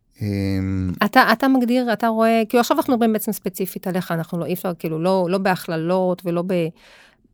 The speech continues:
Speaker 2: אתה מבחינתך, אתה רואה אישה חזקה, זה רק לפי הקריירה? היא,
Speaker 1: לא.
Speaker 2: אם היא
Speaker 1: אני, אני חושב
Speaker 2: מה זה
Speaker 1: שאני
Speaker 2: ח-, מה זה
Speaker 1: טעיתי בזה
Speaker 2: חזקה?
Speaker 1: בהתחלה, אני
Speaker 2: כן.
Speaker 1: חושב שאני...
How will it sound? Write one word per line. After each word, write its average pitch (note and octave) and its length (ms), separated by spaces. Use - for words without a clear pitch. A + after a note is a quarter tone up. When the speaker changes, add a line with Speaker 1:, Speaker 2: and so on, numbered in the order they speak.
Speaker 2:
אתה A#3+ 220
מבחינתך, A3 360
אתה G3+ 160
רואה F#3 320
אישה F3+ 320
חזקה, F3+ 520
זה F3 120
רק E3+ 140
לפי F#3 280
הקריירה? E3 760
היא, F3+ 260
Speaker 1:
לא. B2 180
Speaker 2:
אם G#3+ 80
היא G3+ 280
Speaker 1:
אני, G#2+ 540
אני G#2+ 160
חושב - 160
Speaker 2:
מה B3 100
זה E3 60
Speaker 1:
שאני D3+ 80
Speaker 2:
ח-, A#3+ 60
מה B2 220
זה A#3+ 80
Speaker 1:
טעיתי F3+ 80
בזה C#3 140
Speaker 2:
חזקה? G#2+ 220
Speaker 1:
בהתחלה, G#2 600
אני F#2+ 80
Speaker 2:
כן. F2 180
Speaker 1:
חושב A2 180
שאני... G#2 920